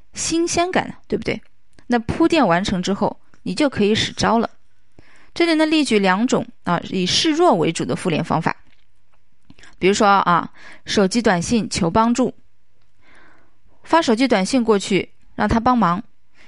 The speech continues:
例如啊，发个资源或照片，顺理成章，需要加回微信或者是Q Q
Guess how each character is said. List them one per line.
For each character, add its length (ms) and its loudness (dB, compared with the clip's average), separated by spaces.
例 120 -2
如 360 4
啊， 280 2
发 180 2
个 120 2
资 240 -2
源 300 2
或 120 -4
照 180 0
片， 300 0
顺 320 2
理 120 0
成 300 -2
章， 260 0
需 260 -4
要 180 4
加 260 2
回 220 2
微 200 0
信 320 -4
或 160 -6
者 80 -2
是 180 -4
Q 260 0
Q 300 0